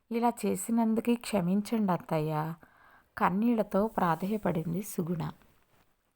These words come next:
తను ఇన్నాళ్ళు ఎంత పొరపాటు పడింది. మనసు, మమత,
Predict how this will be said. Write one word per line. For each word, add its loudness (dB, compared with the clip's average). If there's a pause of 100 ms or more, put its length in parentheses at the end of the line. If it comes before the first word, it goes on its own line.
(2000)
తను 2
ఇన్నాళ్ళు 2 (420)
ఎంత -2
పొరపాటు -2
పడింది. -2 (840)
మనసు, -2
మమత, 0